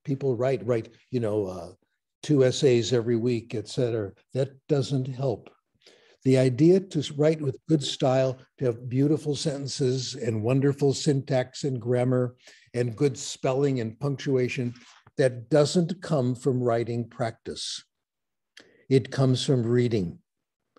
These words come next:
So that's another lecture. We're gonna put that aside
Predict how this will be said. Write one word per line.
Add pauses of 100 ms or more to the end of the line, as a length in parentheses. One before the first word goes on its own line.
(200)
So
that's
another
lecture.
We're
gonna
put
that
aside